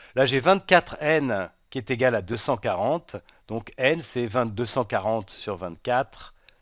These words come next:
Deux cent quarante sur vingt-quatre, ça, ça fait dix. Voilà. Alors du coup, je sais que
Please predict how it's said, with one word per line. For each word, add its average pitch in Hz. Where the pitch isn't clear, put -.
Deux 95
cent 98
quarante 90
sur 110
vingt-quatre, 98
ça, -
ça -
fait -
dix. -
Voilà. 123
Alors 98
du 135
coup, 190
je 113
sais 180
que 170